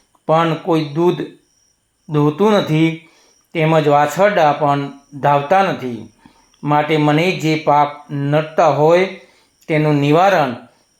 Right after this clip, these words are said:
પૂછતા આવજો." આગળ જતાં બ્રાહ્મણને બદામી રંગનો ઘોડો મળ્યો. બ્રાહ્મણે તેની પીઠ થાબડી તો તે બોલી ઉઠ્યો,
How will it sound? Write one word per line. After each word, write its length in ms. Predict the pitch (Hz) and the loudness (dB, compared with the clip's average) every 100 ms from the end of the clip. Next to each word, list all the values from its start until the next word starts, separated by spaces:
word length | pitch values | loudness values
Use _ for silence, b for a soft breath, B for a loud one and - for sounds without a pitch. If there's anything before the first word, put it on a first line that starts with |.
| - | -12
પૂછતા 380 | 160 - - 226 | -12 -10 -2 0
આવજો." 440 | 185 131 117 101 101 _ _ _ _ _ _ _ _ _ _ _ _ | 0 -2 -10 -14 -20 _ _ _ _ _ _ _ _ _ _ _ _
આગળ 400 | 143 151 156 151 | -2 0 2 2
જતાં 460 | 151 147 165 170 185 - b b b b b _ - 135 | 0 0 0 0 -2 -8 b b b b b _ -14 -4
બ્રાહ્મણને 920 | 143 156 165 165 160 156 143 - - _ _ _ | 0 0 0 0 0 -2 -4 -8 -20 _ _ _
બદામી 500 | 143 151 160 190 196 | -4 0 0 0 0
રંગનો 580 | 170 160 156 147 131 - 135 | 0 0 0 0 -2 -8 -2
ઘોડો 280 | 143 147 | 0 2
મળ્યો. 400 | 170 170 170 196 196 b b b b b - 127 | 2 2 2 0 -2 b b b b b -16 -6
બ્રાહ્મણે 540 | 139 156 160 160 156 | 0 0 0 0 0
તેની 300 | 151 151 147 | -2 -2 -2
પીઠ 460 | 143 - 160 175 - | -4 -4 -4 -4 -4
થાબડી 600 | 160 165 180 202 214 - b b b _ - | -2 0 2 0 -2 -12 b b b _ -2
તો 240 | 156 156 | 2 2
તે 220 | 151 147 | 2 -2
બોલી 280 | 143 131 151 | -2 0 0
ઉઠ્યો, 440 | 214 180 135 113 | 2 0 -2 -6